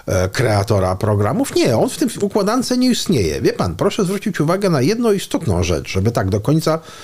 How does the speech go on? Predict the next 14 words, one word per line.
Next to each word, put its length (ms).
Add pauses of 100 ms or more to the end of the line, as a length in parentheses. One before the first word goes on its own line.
(160)
zrozumieć 600
przesłanki. 640 (880)
Dla 380 (160)
Rosjanina 760
nie 360
jest 160
rzeczą 440
zrozumiałą, 1000 (1400)
jak 240
to 160
jest, 640 (640)
że 540
szef 500 (120)
zwycięskiej 1080